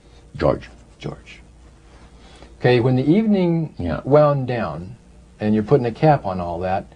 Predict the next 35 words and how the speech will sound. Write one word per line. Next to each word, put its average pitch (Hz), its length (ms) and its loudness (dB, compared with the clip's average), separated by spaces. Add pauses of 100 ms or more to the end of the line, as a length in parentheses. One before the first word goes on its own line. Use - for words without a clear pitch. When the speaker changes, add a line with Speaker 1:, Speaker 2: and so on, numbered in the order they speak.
(160)
Speaker 1:
Mm-hmm. 69 200 -10 (200)
Speaker 2:
you 117 100 -2
guys 135 240 4
had 117 100 -6
consumed 131 460 -2
some 127 140 -2
alcohol. 92 580 -4 (380)
Speaker 1:
Yeah. 131 200 -2 (120)
Speaker 2:
And 117 100 0
you, 170 300 2 (580)
did 120 160 -2
you 151 100 4
feel 160 240 2
like 151 240 0
that 117 120 -6
there 127 80 -4
was 117 140 -6
kind 135 200 -2
of 113 80 -4
a 110 80 0
one-shot 123 600 0
deal? 131 200 2
You 123 100 0
didn't 123 180 -2
know 123 100 0
if 117 80 -6
it 117 80 -2
ever 117 160 2
happened 120 240 -4
again? 127 220 -2
What 160 140 2
happened 156 280 -6
after - 80 2
Speaker 1:
Well, 170 220 6
Speaker 2:
that? - 160 -14